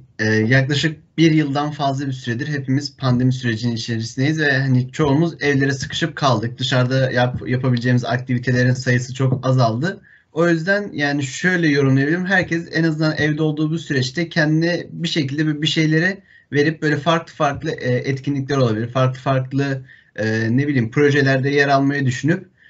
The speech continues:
yani öncelikle sağlıklarını koruyarak yani burada yine temel olarak gördüğümüz öncelikle sağlıklarını koruyarak yine pandemide olduğumuz, bu evde olduğumuz süreçte yine, e, boş bir şekilde yaşamayıp yine sürekli bir,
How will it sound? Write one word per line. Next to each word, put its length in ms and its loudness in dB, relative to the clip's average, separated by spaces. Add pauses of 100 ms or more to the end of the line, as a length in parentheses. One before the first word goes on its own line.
(140)
yani 180 2
öncelikle 460 2
sağlıklarını 720 -4
koruyarak 440 -2
yani 240 -4
burada 260 0
yine 440 -2
temel 240 4
olarak 360 0
gördüğümüz 520 -2 (380)
öncelikle 440 0
sağlıklarını 680 -4
koruyarak 460 -2
yine 180 -4
pandemide 560 0
olduğumuz, 420 -2
bu 140 -4
evde 260 0
olduğumuz 360 -2
süreçte 500 -2 (360)
yine, 300 -2 (100)
e, 220 0
boş 280 -2
bir 60 -2
şekilde 400 -2
yaşamayıp 720 0 (300)
yine 180 -4
sürekli 680 0
bir, 300 -4